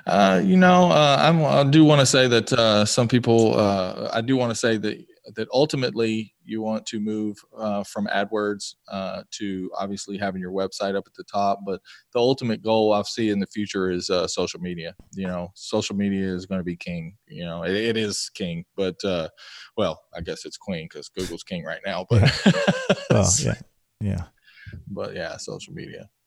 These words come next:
Speaker 2: Oh, good. All right, so we'll, we'll close that out right now, guys, uh, and we'll, we'll bring Jason on,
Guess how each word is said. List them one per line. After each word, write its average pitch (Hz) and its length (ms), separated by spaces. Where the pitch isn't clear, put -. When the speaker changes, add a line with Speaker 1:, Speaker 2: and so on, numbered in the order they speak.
Speaker 2:
Oh, 107 100
good. 92 400
All - 80
right, 147 300
so - 140
we'll, 147 240
we'll 151 180
close 165 320
that 135 240
out 110 240
right 104 160
now, 101 180
guys, 104 400
uh, 101 200
and 101 280
we'll, 123 460
we'll 113 220
bring 117 240
Jason 110 360
on, 101 280